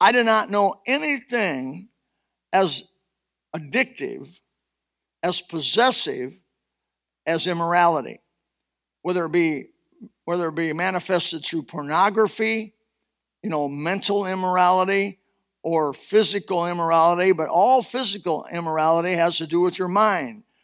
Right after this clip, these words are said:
First, your mind thinks about it, and your body then completes it.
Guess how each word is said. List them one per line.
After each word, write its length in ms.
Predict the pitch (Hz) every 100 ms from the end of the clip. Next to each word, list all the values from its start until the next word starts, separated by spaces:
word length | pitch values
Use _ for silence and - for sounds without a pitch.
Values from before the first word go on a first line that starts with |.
| _
First, 360 | - 226 277 -
your 120 | 226
mind 360 | 208 202 196 165
thinks 360 | 220 226 -
about 320 | 165 139 131
it, 200 | 147 160 _ _ _ _ -
and 100 | 156
your 140 | 165
body 340 | 151 175 196 175
then 240 | 170 170
completes 600 | - 165 - 220 226 -
it. 140 | 135